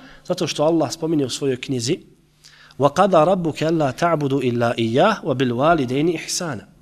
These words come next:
Na više mjesta u svojoj plemenitoj knjizi, nakon što kaže ti ovo što sam ti malo prije ja kazao, da obožavaš samo njega, da uspostaviš taj teuhid,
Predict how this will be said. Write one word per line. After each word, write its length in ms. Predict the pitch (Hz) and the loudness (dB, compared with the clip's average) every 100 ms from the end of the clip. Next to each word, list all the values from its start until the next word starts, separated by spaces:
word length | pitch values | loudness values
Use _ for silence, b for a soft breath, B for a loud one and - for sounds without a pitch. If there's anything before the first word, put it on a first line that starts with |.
| - B B B | -12 B B B
Na 100 | 156 | 0
više 280 | 240 - 208 | 2 2 4
mjesta 400 | 196 226 - 160 | 4 2 2 -2
u 40 | |
svojoj 260 | 139 180 156 | -2 0 0
plemenitoj 480 | 170 160 139 139 123 | 0 0 0 -2 -6
knjizi, 340 | 123 107 214 B B B | -6 -8 -10 B B B
nakon 360 | 143 202 214 196 | 4 6 4 2
što 200 | 208 170 | 2 0
kaže 340 | 226 214 170 | 2 4 2
ti 140 | - | 2
ovo 100 | 196 | 2
što 80 | 160 | 0
sam 100 | 151 | -4
ti 100 | 151 | -2
malo 180 | 180 151 | 0 0
prije 160 | 139 143 | 2 2
ja 140 | 131 | 2
kazao, 360 | 117 110 - - - _ _ B B B - | -2 -4 -6 -10 -20 _ _ B B B 2
da 100 | 156 | 4
obožavaš 460 | 160 226 233 196 | 6 6 8 6
samo 240 | - 233 180 | 6 6 8
njega, 280 | 156 - - - _ - | 6 4 -4 -16 _ 0
da 80 | 147 | 0
uspostaviš 600 | - 220 220 240 185 - | 2 2 4 4 6 4
taj 120 | 143 | 4
teuhid, 440 | 143 135 254 254 | 2 2 0 0